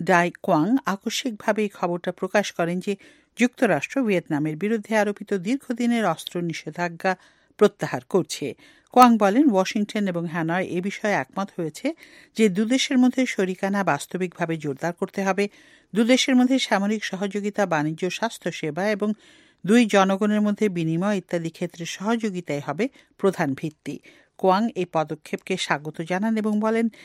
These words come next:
বেদনাময় একটা অধ্যায়ের অবসান হলো। প্রেসিডেন্ট ওবামা খবরটা সুনিশ্চিত করে বলেন, প্রায় পঞ্চাশ বছর ধরে ভিয়েতনামের কাছে সামরিক অস্ত্র বিক্রির ওপর যে নিষেধাজ্ঞা ছিল, যুক্তরাষ্ট্র তা সম্পূর্ণভাবে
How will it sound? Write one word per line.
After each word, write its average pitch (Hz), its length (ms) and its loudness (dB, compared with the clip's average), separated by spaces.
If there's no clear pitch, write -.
বেদনাময় 226 600 6
একটা - 280 0
অধ্যায়ের 185 440 0
অবসান 147 440 -2
হলো। 160 320 -2
প্রেসিডেন্ট 156 420 -2
ওবামা 190 340 0
খবরটা 151 500 -6
সুনিশ্চিত - 680 -4
করে 160 240 -4
বলেন, 170 280 0
প্রায় 220 280 8
পঞ্চাশ 196 460 2
বছর 226 300 -2
ধরে 226 320 -6
ভিয়েতনামের 190 600 -4
কাছে 190 300 -4
সামরিক 170 540 -6
অস্ত্র - 320 -6
বিক্রির 165 420 -6
ওপর 180 200 -4
যে 165 140 -6
নিষেধাজ্ঞা 151 600 -8
ছিল, - 260 -12
যুক্তরাষ্ট্র 190 640 2
তা - 140 -6
সম্পূর্ণভাবে 151 760 -2